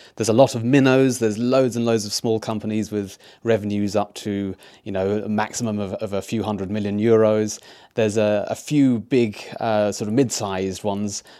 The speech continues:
the likes of Zegna in Italy, for example, who are independent and have revenues in the, the low billions. And then there's a few giants, the, the conglomerates, the likes of L V M H, Kering, Richemont,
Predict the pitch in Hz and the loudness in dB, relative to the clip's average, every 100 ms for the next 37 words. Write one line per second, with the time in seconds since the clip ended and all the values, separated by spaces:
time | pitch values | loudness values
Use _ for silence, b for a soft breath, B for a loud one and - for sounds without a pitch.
0 | B 104 101 104 - 95 92 107 101 101 | B -2 0 -2 -6 -4 0 0 0 -2
1 | 107 - 104 101 98 101 120 110 107 101 | -2 -6 -8 -6 -6 -6 -6 -4 -6 -4
2 | 104 92 104 98 95 104 98 B B - | -8 -4 -4 -4 -6 -8 -8 B B -8
3 | 110 104 107 113 110 110 107 98 101 104 | -4 0 0 0 -2 -2 -4 -4 -6 -6
4 | 98 95 - 98 92 113 110 101 98 98 | -6 -6 -6 -6 -6 -2 0 0 -4 -4
5 | 90 98 95 98 98 101 110 107 107 107 | -4 -6 -6 -6 -6 -6 -2 2 4 2
6 | 95 110 101 98 98 110 - B B B | 0 -2 0 -2 -4 -8 -12 B B B
7 | 107 110 110 110 104 98 - 101 87 98 | -6 -4 -4 -2 -2 -4 -6 -8 -6 -6
8 | 90 85 - 101 92 92 - 98 104 98 | -6 -12 -12 -10 -10 -10 -10 -4 -2 -2
9 | 90 85 - 98 98 95 - 101 90 - | -6 -10 -10 -10 -8 -10 -10 -12 -8 -4
10 | 107 101 95 92 92 90 - - - B | -2 0 -2 -4 -6 -8 -10 -16 -16 B
11 | B - - 101 95 92 92 90 90 b | B -18 -6 -4 -2 -2 -6 -8 -14 b
12 | - 107 101 - 101 92 87 | -8 -4 -4 -6 -6 -6 -8